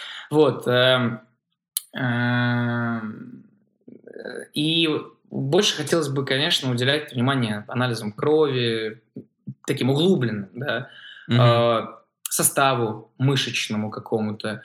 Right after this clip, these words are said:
Speaker 1: эм, составу тела, с точки зрения питания. Вот, э,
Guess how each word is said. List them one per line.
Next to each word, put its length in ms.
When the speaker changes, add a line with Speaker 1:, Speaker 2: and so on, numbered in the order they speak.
Speaker 1:
эм, 1000
составу 460
тела, 520
с 60
точки 240
зрения 340
питания. 520
Вот, 300
э, 340